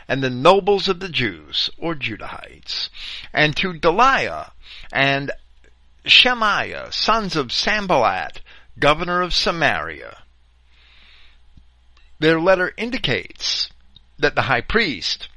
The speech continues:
the other priests, and the Jerusalem nobility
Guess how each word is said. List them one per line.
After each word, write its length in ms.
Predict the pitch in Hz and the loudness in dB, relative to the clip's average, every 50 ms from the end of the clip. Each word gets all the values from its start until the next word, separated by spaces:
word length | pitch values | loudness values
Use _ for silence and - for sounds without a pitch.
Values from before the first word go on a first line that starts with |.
| - - - - - - - _ _ _ - - - - - | -20 -20 -20 -20 -20 -20 -20 _ _ _ -20 -20 -20 -20 -8
the 260 | 143 143 160 170 - - | -2 0 0 0 0 -2
other 200 | 151 - - 269 | 0 0 0 -2
priests, 680 | - - - 143 107 78 71 - - - - - - - | -2 0 0 0 0 -2 -4 -6 -6 -6 -6 -8 -6 -2
and 160 | 143 143 135 | -2 -2 -2
the 80 | 131 123 | -2 -2
Jerusalem 640 | 113 131 160 220 247 - - 247 240 226 226 220 | -2 -2 -2 0 -2 -2 -2 -2 -2 -4 -2 0
nobility 800 | 220 214 202 175 170 185 151 127 123 107 104 95 87 82 78 - | 0 0 0 2 4 2 4 4 0 -2 -4 -6 -10 -12 -16 -18